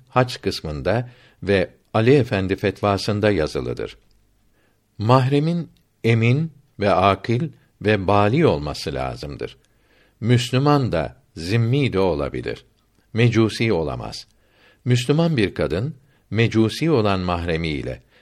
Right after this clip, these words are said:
ve emin olmayan mahremiyle ve bali olmamış akıllı çocuk mahremiyle sefere çıkamaz. Böyle çocuğun bulunması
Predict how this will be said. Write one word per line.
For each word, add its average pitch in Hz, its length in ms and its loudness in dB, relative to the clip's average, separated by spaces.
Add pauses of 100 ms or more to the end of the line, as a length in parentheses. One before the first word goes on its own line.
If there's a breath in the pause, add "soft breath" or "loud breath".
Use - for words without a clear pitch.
(140)
ve 98 280 2 (220)
emin 113 320 2
olmayan 107 460 2
mahremiyle 73 840 -4 (380 soft breath)
ve 101 160 2
bali 110 360 4
olmamış 113 500 0
akıllı 110 420 -2
çocuk 90 340 -4
mahremiyle 92 800 -2 (240 soft breath)
sefere 104 500 0
çıkamaz. 67 640 -8 (920 soft breath)
Böyle 131 280 6
çocuğun 90 520 -2
bulunması 110 640 0